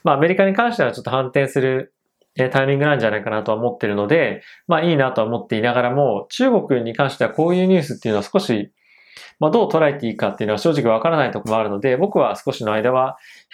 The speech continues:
控えたいなとは思っています。もちろん、ロングタームで見、ロングタームで見た時に非常に魅力的な市場ではあるので、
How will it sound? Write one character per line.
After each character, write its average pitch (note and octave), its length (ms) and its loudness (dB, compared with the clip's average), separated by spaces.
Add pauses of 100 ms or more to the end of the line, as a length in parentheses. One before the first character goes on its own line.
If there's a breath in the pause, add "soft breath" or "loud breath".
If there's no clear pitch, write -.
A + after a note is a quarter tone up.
控 D3+ 160 4
え - 20 -6
た E3 180 2
い C3+ 60 0
な C#3 220 2
と A#2+ 140 -2
は G2 220 -6
思 A2 220 -6
っ G#2+ 80 -12
て G2+ 140 -4
い G2+ 60 -2
ま G2 120 -2
す。 - 160 -8
も D3 80 0
ち C#3+ 100 0
ろ G#3 140 4
ん、 - 220 -8
ロ C#3 160 2
ン D3 40 0
グ D3+ 80 2
タ F3 120 2
ー E3 40 0
ム D3 80 0
で D3 140 0
見、 D3 140 -10
ロ C#3 160 0
ン D3+ 40 -2
グ E3+ 80 0
タ G3 100 4
ー F#3+ 40 2
ム F3 60 0
で C#3+ 80 2
見 D3 100 2
た D3+ 120 2
時 C3+ 220 -2
に D3+ 360 -2
非 B2 100 -6
常 B2+ 120 2
に B2 80 -2
魅 A#2+ 100 0
力 B2+ 180 -2
的 C#3 200 -2
な B2+ 140 0
市 C3 140 -6
場 C3+ 120 2
で B2+ 80 0
は G#2+ 160 2
あ A#2+ 40 4
る A#2+ 80 -2
の G2+ 140 -6
で、 C#3 300 0